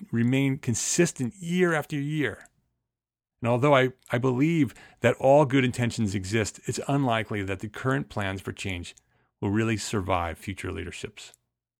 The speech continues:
I do hope that the organization evolves, succeeds with their, their recent I Look Up, uh, advertising campaign, fully executes the repositioning initiative, and that more focus is directed towards small firm architects.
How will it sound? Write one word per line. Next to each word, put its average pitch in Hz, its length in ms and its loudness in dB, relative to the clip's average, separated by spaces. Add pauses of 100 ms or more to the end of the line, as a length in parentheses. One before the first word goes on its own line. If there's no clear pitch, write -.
(1040)
I 107 60 4
do 180 300 4
hope 95 260 0
that 98 140 -2
the 110 80 -6
organization 98 680 -2
evolves, 85 500 -6 (360)
succeeds 123 640 -2
with 107 140 -4
their, 104 280 2 (480)
their 110 140 2
recent 110 500 0
I 120 200 6
Look 107 220 0
Up, 104 220 0 (260)
uh, 95 280 -4
advertising 101 640 -2
campaign, 90 520 -8 (220)
fully 165 340 4
executes 113 720 -4
the 107 100 -6
repositioning 101 760 -2
initiative, 95 640 -6 (440)
and 107 200 2
that 104 200 0 (260)
more 139 220 4
focus 107 420 0
is 98 80 -6
directed 98 420 -4
towards 92 280 -6
small 90 260 -6
firm 92 240 -8
architects. - 560 -12